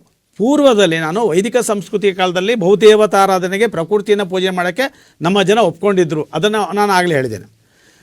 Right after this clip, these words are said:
ತದನಂತರದ ದಿನಗಳಲ್ಲಿ ಅಲ್ಲಿ ನೋಡಿ, ದೇವರನ್ನ, ಆ, ಅವತಾರ ಪುರುಷ ಅಂತಾಗಿ ಪ್ರತಿಬಂಧ-, ಆ, ಪ್ರತಿಬಿಂಬಿಸಿದ್ರು ನಮ್ಮ ಭಾರತೀಯ ಸಂಸ್ಕೃತಿಯಲ್ಲಿ,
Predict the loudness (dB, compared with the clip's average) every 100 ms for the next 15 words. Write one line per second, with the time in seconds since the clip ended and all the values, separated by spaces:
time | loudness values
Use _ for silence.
0 | _ 2 6 6 6 4 4 4 2 2
1 | -2 -6 -10 -18 _ _ -2 0 0 0
2 | -2 -4 -6 _ -14 0 4 6 4 2
3 | 0 -2 -2 -4 -8 _ _ 0 0 4
4 | 4 6 6 6 4 2 -2 2 2 2
5 | 2 2 -2 -2 2 0 0 0 0 0
6 | -4 0 0 4 4 4 2 -4 -4 -6
7 | -4 -4 -4 -8 -8 -12 -14 -14 -16